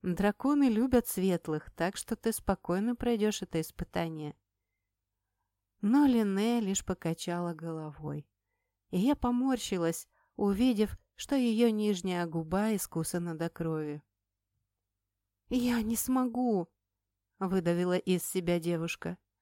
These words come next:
«Он настолько ужасен, что он меня сожрет. Это самый страшный монстр из всех виденных до этого».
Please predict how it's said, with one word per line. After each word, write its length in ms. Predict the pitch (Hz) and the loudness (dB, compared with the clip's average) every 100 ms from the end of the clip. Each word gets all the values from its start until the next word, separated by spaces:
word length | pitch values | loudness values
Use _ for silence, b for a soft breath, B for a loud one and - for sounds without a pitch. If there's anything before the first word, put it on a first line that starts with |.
| _ _ _ _ | _ _ _ _
«Он 300 | - 262 269 | 0 2 2
настолько 600 | 240 214 - 277 262 - | 2 0 2 2 2 0
ужасен, 760 | 220 214 220 262 240 - 190 190 | -2 0 2 2 0 -4 -6 -8
что 500 | - - 214 220 208 b b b b - | -12 -4 -4 -2 -8 b b b b 0
он 220 | 277 254 | 0 2
меня 280 | 254 254 262 | 2 2 0
сожрет. 800 | - 277 254 277 277 220 175 - _ _ _ _ _ _ | 0 0 2 2 4 2 -2 -10 _ _ _ _ _ _
Это 320 | - 254 - 262 | 0 0 0 0
самый 400 | - 277 262 269 | 0 2 2 0
страшный 540 | - 277 262 - 254 | 0 0 0 0 0
монстр 640 | 247 277 269 220 - 196 - b b | 2 2 2 0 -2 -6 -6 b b
из 180 | - 269 | 0 0
всех 420 | - - 277 254 | 0 2 2 2
виденных 520 | 247 285 240 240 247 226 | 2 2 4 2 0 0
до 100 | 262 | 0
этого». 760 | - 285 254 - 185 170 160 | 2 0 0 -2 -4 -4 -8